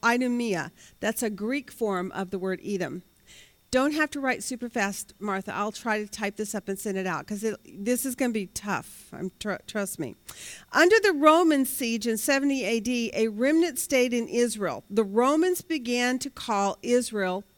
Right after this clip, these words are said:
Palestine." Who started to call it Palestine? The Romans. Okay, so this is not a go-, a name God gave to that area. It's, Palestine is a Roman thing. The Romans called it that.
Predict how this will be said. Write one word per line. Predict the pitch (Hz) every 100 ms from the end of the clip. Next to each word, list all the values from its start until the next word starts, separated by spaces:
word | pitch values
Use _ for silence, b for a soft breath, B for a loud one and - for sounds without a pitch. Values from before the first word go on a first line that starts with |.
| _ _
Palestine." | - 226 214 208 - 214 160 123 - _ _ b b b b
Who | - 285 320 339
started | 403 339 330
to | 320
call | - 320 311 311
it | -
Palestine? | 277 294 294 302 359 320 330 359 - _ _ _ b b b
The | 202
Romans. | 196 202 247 277 262 165 92 170 - -
Okay, | 156 - 208
so | 240
this | 262
is | 269
not | 277 320
a | 339
go-, | 311 302
a | -
name | 262 262 269
God | 262 269 262
gave | 240 208 202 196
to | - 196 185 202
that | 185 -
area. | 175 202
It's, | 185 -
Palestine | - 226 277 330 330 311 285
is | 240
a | 220
Roman | 196 226 262 254 202
thing. | - 156 151
The | 175
Romans | 208 247 269 233 202
called | - - 180 160
it | 147 -
that. | 143 107